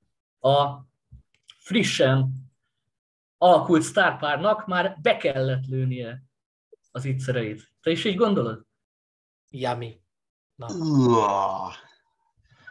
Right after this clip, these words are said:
Speaker 3: Hát ezt erős kezdésnek érzem most egy kicsit.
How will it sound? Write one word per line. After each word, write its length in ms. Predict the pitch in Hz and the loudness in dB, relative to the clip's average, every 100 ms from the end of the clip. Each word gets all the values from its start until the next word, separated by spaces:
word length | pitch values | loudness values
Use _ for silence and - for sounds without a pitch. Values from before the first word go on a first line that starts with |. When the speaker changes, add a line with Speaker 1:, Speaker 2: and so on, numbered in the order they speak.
| - | -12
Speaker 3:
Hát 200 | 104 117 | -8 -6
ezt 320 | 113 - - | -6 -8 -4
erős 260 | 131 104 - | -4 -2 -6
kezdésnek 560 | 101 95 104 95 101 | -10 -10 -10 -10 -10
érzem 360 | 107 101 98 113 | -10 -10 -8 -6
most 240 | 117 117 | -4 -6
egy 80 | - | -6
kicsit. 440 | - 110 - 185 | -4 -2 -2 -2